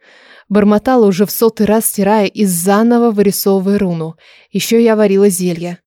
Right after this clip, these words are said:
Ведьма направила портал с помощью амулета, а я хотела прибегнуть к помощи зелья.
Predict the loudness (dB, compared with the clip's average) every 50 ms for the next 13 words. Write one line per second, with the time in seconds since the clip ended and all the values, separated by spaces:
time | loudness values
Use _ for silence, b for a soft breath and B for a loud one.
0 | _ _ _ _ -8 -4 -2 -2 0 0 0 0 0 2 0 0 0 0 -2 0
1 | 0 0 0 -2 -2 -2 -2 -4 -2 -2 -2 -2 -2 -2 -4 -2 0 0 2 2
2 | 0 -2 -2 -4 -4 -2 0 0 2 2 2 0 -2 -2 -6 -10 -12 -12 -16 _
3 | _ _ _ _ _ _ -6 -4 -2 0 0 -2 -2 -4 -6 -2 -2 -2 -2 -2
4 | -4 -4 -4 -4 0 0 0 0 0 -2 -8 -8 -10 -6 -2 0 0 2 0 -2
5 | -2 -2 -4 -2 -2 -2 -2 -2 -4 -6 -8 -12 -14 -16